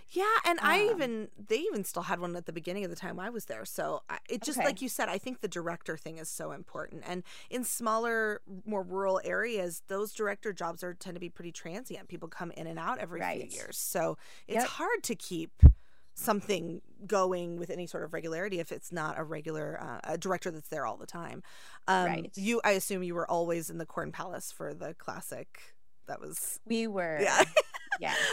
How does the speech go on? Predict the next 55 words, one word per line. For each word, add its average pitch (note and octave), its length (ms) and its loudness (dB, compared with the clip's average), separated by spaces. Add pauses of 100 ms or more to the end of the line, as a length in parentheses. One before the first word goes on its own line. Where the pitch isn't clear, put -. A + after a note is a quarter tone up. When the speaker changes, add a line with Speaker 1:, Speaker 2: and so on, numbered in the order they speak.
Speaker 1:
I D#4 120 12
was D#4+ 120 6
actually, F#4 380 8
I'll C4+ 120 6
be C4 100 0
honest, A3+ 320 4
kinda A#3+ 200 6
sad. G3 360 6
I - 80 2
never G3 180 2
got G3 140 4
to G3+ 100 0
run F3+ 160 4
a F3 60 -2
classic F3+ 420 0
at E3+ 120 -6
the - 60 -6
Corn D#3 240 -6
Palace. G3 380 -2
And F#3 180 0
I, A3+ 180 10
I C4 100 10
say B3+ 180 8
that B3+ 180 8
to C4+ 60 0
people A3 360 4
in G#3 140 6
Mitchell, G3+ 220 4
and G3 100 4
they'd G3 100 2
be G3 40 4
like, F#3 160 2
"No, F#3 80 2
you're F3+ 200 2
good. D#3 280 -2
Like, E3 180 0
this F3+ 220 -2
is F3 80 -2
a F3+ 80 2
way D#3+ 120 0
better D#3 180 -2
situation." D3 580 -6
Like, F3 220 -4 (400)
and C#4 120 8
I'm D4 120 8
like, D4+ 140 10
"No, A#4 340 10
but, F4+ 160 4
like, G4 160 8
the G4+ 60 2
Corn C#5+ 200 12 (320)
Palace." B4+ 800 12
<laughs> - 240 0
Speaker 2:
There's A4 200 10
something B4+ 380 4